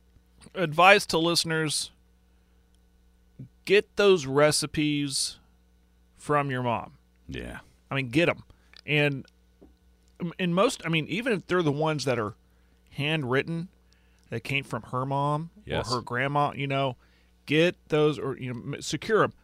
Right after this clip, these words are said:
Speaker 1: Make sure you know where they're going.
Speaker 2: A lot
Speaker 1: I
Speaker 2: of
Speaker 1: mean, they're,
Speaker 2: times
Speaker 1: they, they are very important.
Speaker 2: A lot of times you, if you see the, you see the really,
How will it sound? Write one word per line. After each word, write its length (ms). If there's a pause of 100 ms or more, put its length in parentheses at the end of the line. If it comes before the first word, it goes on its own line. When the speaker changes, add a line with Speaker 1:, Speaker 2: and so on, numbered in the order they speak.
Speaker 1:
Make 160
sure 180
you 140
know 120
where 200
they're 120
going. 340 (880)
Speaker 2:
A 40
lot 160
Speaker 1:
I 60
Speaker 2:
of 60
Speaker 1:
mean, 120
they're, 80
Speaker 2:
times 160
Speaker 1:
they, 220
they 200
are 120
very 460
important. 440 (400)
Speaker 2:
A 40
lot 140
of 60
times 220
you, 220
if 140
you 60
see 140
the, 140 (200)
you 160
see 160
the 200
really, 500